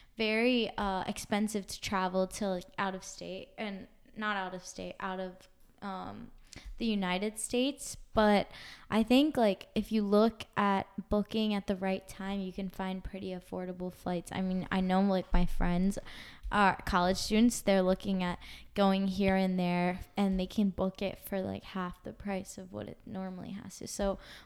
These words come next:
one, like, it's not really a hack, but it's a piece of advice. Like, look at your flights in advance. That's something I hope to improve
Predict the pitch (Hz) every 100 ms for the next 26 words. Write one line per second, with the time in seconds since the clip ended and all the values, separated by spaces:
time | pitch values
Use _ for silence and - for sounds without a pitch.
0 | - 247 131 - 196 - 220 - 254 233
1 | 202 180 175 - 175 175 175 - 185 185
2 | - - - 180 - 185 175 175 175 190
3 | - 196 180 - - - - - 208 214
4 | 220 208 196 185 - 196 185 185 - 190
5 | 185 175 170 185 208 - - 190 - 185
6 | 180 190 180 - 175 175 175 - - -
7 | 185 - - 175 175 - 180 175